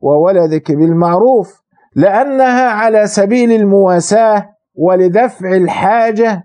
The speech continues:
الناجزة الحالية". ويعتبر في النفقة إشباعه، ويعتبر في النفقة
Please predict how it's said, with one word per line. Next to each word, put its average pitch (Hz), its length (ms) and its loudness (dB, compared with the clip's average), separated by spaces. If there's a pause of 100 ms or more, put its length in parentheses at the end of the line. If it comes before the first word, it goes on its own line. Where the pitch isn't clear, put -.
(160)
الناجزة 190 1120 0
الحالية". 156 840 0 (360)
ويعتبر 240 1160 0
في 185 140 -4
النفقة 220 880 -2 (340)
إشباعه، 175 960 0 (480)
ويعتبر 151 680 0 (260)
في - 120 -8
النفقة 208 680 -2